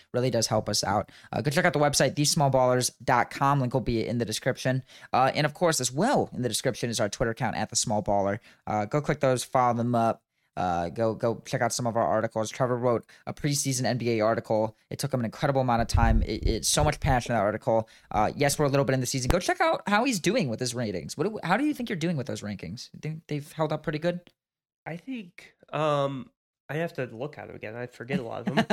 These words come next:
Speaker 1: <laughs>
Speaker 2: Um, I think s-, I think for the most part, it's doing decently well.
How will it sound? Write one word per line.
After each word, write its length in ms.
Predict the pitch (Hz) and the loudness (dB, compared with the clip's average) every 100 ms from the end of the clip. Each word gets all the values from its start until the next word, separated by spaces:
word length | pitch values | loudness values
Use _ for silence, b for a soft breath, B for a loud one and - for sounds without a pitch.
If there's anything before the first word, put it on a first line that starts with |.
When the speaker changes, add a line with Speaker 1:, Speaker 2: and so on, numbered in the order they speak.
| 220 | 0
Speaker 1:
<laughs> 80 | 190 | 0
Speaker 2:
Um, 540 | 135 131 131 123 120 - | 2 2 0 -2 -4 -10
I 100 | 147 | -10
think 200 | 175 220 | -8 -10
s-, 120 | - - | -10 -10
I 60 | |
think 260 | 185 233 - | -8 -10 -12
for 80 | 254 | -10
the 80 | 180 | -8
most 320 | 147 - - | -6 -8 -12
part, 160 | 139 | -12
it's 180 | 123 - | -12 -12
doing 380 | - 143 127 117 | -10 -8 -8 -10
decently 540 | - 151 - - 110 110 | -10 -12 -10 -12 -12 -10
well. 400 | 110 104 139 | -10 -8 -10